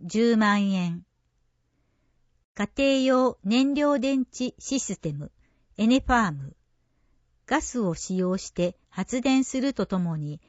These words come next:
発電時の排熱を使ってお湯を作ることができます。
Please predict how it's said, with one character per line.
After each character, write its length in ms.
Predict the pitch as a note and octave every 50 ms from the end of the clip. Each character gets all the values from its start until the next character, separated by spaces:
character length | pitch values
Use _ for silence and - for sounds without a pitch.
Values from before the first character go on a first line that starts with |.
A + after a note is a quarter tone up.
| _ _ _ _
発 320 | _ - F#3+ - - B3+ A#3+
電 240 | D4 D#4 D4+ D4 C4
時 120 | - G3
の 140 | F#3 E3+ D#3+
排 280 | - - F#3+ G3 A3
熱 340 | A3 A3+ A#3 G#3+ - - A3+
を 100 | A3 A3
使 260 | - - - - F#3+
っ 60 | F#3+ -
て 340 | _ _ - F3+ F3+ F#3 _ _ _ _ _ -
お 140 | - G3
湯 160 | A3 B3+ C4+ C4+
を 140 | C#4 C#4 C#4
作 260 | - - - - D#4+
る 120 | C4 C4+
こ 140 | - - F3+
と 140 | - A3 A3
が 120 | G3 E3
で 120 | C#3+ D3+ D3
き 200 | - - E3 D#3
ま 160 | D3+ C#3+ D#3
す。 280 | - - - - _